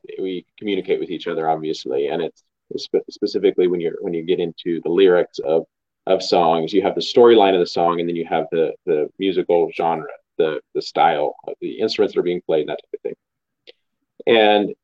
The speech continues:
so you really have two things going on in music that you really have to, you really have to draw a line, I think, on both,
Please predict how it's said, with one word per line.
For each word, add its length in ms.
so 140
you 180
really 220
have 180
two 180
things 220
going 300
on 300
in 220
music 400
that 120
you 160
really 180
have 140
to, 240
you 180
really 160
have 120
to 200
draw 260
a 20
line, 240
I 80
think, 180
on 160
both, 220